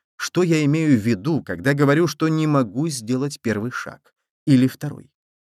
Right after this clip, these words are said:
Классические техники раскрытия. Тридцать шестой. Постепенное раскрытие и затопление. Метод постепенного раскрытия заключается в том,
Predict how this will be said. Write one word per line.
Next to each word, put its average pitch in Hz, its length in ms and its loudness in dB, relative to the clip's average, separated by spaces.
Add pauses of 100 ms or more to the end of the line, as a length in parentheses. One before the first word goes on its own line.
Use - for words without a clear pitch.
(720)
Классические 147 840 0
техники 110 520 -6
раскрытия. - 760 -12 (680)
Тридцать 127 360 0
шестой. - 480 -14 (600)
Постепенное 120 800 2
раскрытие 139 760 -2
и 143 220 -4
затопление. 131 800 -6 (720)
Метод 147 400 4
постепенного 143 600 0
раскрытия 120 680 -2
заключается 147 720 -4
в - 120 -12
том, 147 360 -2